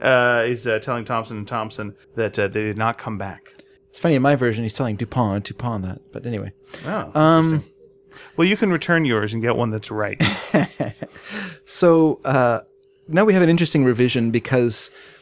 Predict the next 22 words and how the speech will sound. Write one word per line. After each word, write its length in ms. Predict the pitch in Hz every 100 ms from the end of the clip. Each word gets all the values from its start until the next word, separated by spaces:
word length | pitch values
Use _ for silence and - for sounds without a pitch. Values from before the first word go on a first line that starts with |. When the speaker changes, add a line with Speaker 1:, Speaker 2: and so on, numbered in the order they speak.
| -
Speaker 2:
what, 460 | 120 131 107 -
uh, 380 | 135 113 113 107 - -
Hergé 300 | 147 139 156
did 140 | 139 117
was 280 | 123 107 -
introduce 320 | 156 156 170 160
a 20 |
character 580 | - 170 170 123 110 110 - _ _
that 380 | 127 120 113 - _ _
was 220 | - 131 131
actually 420 | 151 - 139 123
on-, 300 | 117 143 151 _ _ - 127 _ - 135
uh, 80 |
was 280 | 123 117 -
appeared 340 | 123 - 160 139
in 120 | 120
The 80 | 110
Crab 260 | - 131 123
with 100 | 123
the 60 |
Golden 320 | 117 123 113
Claws. 600 | 104 143 131 95 101 -